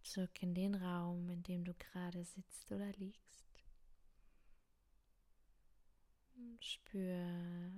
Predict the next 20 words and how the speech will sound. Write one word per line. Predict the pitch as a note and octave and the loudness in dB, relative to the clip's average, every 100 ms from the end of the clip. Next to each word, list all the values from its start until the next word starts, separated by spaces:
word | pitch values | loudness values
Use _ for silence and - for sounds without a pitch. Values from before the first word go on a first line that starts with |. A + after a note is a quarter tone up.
| G3 F#3+ - | -8 -10 -6
deine | F3 F3 F3 | -4 -2 0
Handgelenke, | F3+ F#3 - F#3+ F3+ F3 F3+ - | 2 2 0 -4 -2 0 -2 -4
deine | F3+ F3 F3+ F#3 | -2 0 0 -2
Fußgelenke, | - A#3 - - G3 F3+ F3+ F#3 F#3 F#3 F3+ F3 F#3+ G3 - - - - - - - - - - - B3 | -4 -4 -4 -4 -2 0 0 0 -4 -4 -2 -2 -4 -10 -18 -20 -20 -20 -20 -20 -20 -20 -20 -20 -12 -8
den | A#3+ | -4
Boden | - G3 F#3 F#3 F3+ F3 F3 | 2 4 4 4 4 4 2
unter | F3+ F3+ - F3 | 2 0 0 -4
dir. | - F3 F3+ F#3+ G#3+ A3 - - - - - - - - - - - - - - - - - - - - - - - - - - - - - - - B3+ | -2 -2 -2 -4 -6 -10 -16 -20 -20 -20 -20 -20 -20 -20 -20 -20 -20 -20 -20 -20 -20 -20 -20 -20 -20 -20 -20 -20 -20 -18 -18 -18 -16 -16 -18 -18 -10 -2
Und | A#3+ | 2
wenn | A#3 A3+ | 4 6
du | G#3 | 4
bereit | G3+ - G3 G3 G3 - | 2 2 4 4 0 -4
bist, | F#3+ F#3 - - - | -2 -2 -4 -8 -4
dann | G3 F#3+ F#3+ | -2 0 0
öffne | A3 G#3 - G3 | -2 -2 0 0
hier | F#3 G3 | 4 4
sanft | F#3+ F#3+ F#3 - G3 | 6 4 4 0 -4
wieder | F#3 F#3 | -2 -2
deine | F#3 F#3 F#3+ | -2 -2 -2
Augen. | G3 F#3 F#3 F#3 F#3+ | -2 -2 -2 -4 -4